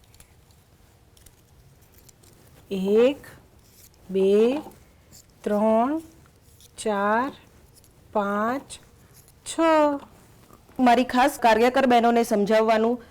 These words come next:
Speaker 2: કે આ ટી એલ એમ નો ઉપયોગ આપણે ઓગસ્ટ મહિનામાં કરી શકીએ છીએ અને તેનું પુનરાવર્તન આપણે સપ્ટેમ્બર મહિનામાં કરીએ છીએ. અને આ ટી એલ એમ બનાવવા માટે થર્મોકોલની શીટ,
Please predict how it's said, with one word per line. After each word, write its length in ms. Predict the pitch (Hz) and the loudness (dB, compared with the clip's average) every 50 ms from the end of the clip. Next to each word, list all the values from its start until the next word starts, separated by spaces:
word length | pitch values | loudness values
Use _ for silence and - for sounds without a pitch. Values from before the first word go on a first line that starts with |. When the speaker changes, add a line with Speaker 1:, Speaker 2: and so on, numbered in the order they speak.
| - - _ _ _ | -20 -20 _ _ _
Speaker 2:
કે 80 | - 247 | -4 -2
આ 220 | - 240 247 285 | 2 4 4 4
ટી 180 | 311 311 302 294 | 4 2 2 2
એલ 140 | 277 269 269 | 4 4 4
એમ 100 | 254 254 | 4 4
નો 140 | 254 254 | 4 4
ઉપયોગ 360 | 233 - - 226 233 240 240 - - | 2 0 0 2 2 2 2 2 -2
આપણે 260 | 220 220 247 247 247 - | 0 2 2 0 2 4
ઓગસ્ટ 440 | 208 214 208 233 285 294 311 - 269 | 2 2 4 2 0 0 -2 -4 -2
મહિનામાં 480 | 240 262 262 262 262 262 262 269 277 | 0 2 4 4 4 2 2 2 2
કરી 220 | 262 262 247 269 277 | 2 2 0 0 0
શકીએ 360 | - 262 262 - 277 277 269 | -2 -4 -2 0 -2 -2 -2
છીએ 300 | 269 - 277 285 302 339 339 - - - - - - _ | 0 0 0 2 2 0 0 -4 -14 -20 -20 -20 -14 _
અને 160 | - 233 247 | 0 0 0
તેનું 300 | 254 254 247 247 262 277 | 2 2 2 4 2 2
પુનરાવર્તન 680 | 269 269 262 240 208 233 269 285 294 285 240 - 285 285 - | 0 0 0 0 2 2 2 4 2 2 0 0 -2 0 0
આપણે 340 | - 214 - 226 262 302 339 | 0 0 0 0 0 0 2
સપ્ટેમ્બર 540 | 320 349 320 330 - 349 349 320 330 320 | 2 0 0 4 4 4 6 6 6 6
મહિનામાં 420 | 311 311 302 294 294 294 294 294 285 | 4 4 2 2 2 2 2 2 2
કરીએ 360 | 285 277 262 262 269 269 262 | 2 0 2 2 2 0 0
છીએ. 360 | 262 - 262 254 254 254 254 247 247 - _ - - - - - - | 0 -2 0 0 2 2 0 -2 -4 -12 _ -20 -20 -20 -20 -10 -4
અને 120 | 226 240 | -4 -4
આ 280 | - - - 247 294 339 | -2 0 2 2 2 4
ટી 120 | 330 339 | 4 4
એલ 220 | 330 320 302 285 277 | 4 4 4 4 4
એમ 140 | 277 277 | 2 4
બનાવવા 440 | 254 247 240 233 233 233 214 247 240 | 4 4 4 4 2 4 4 4 4
માટે 300 | 240 233 220 220 233 240 | 4 4 2 2 2 0
થર્મોકોલની 760 | 240 240 233 233 208 202 220 220 214 220 214 208 202 202 185 | 0 0 0 0 2 2 2 2 2 2 2 2 2 -2 -2
શીટ, 520 | 180 - - 226 226 269 320 359 359 - | -4 -4 -4 0 2 2 2 2 0 -2